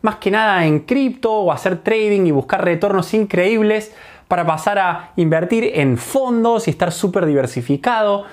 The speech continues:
También cuenta por qué decidió empezar a invertir en eToro.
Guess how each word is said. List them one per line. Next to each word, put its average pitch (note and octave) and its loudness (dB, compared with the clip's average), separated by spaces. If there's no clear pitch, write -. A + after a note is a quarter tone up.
También B3 0
cuenta B3+ -4
por F#3+ -2
qué C4+ 0
decidió A3 -2
empezar A3 -2
a A3+ 0
invertir F#3 0
en D#3 2
eToro. A#3+ 0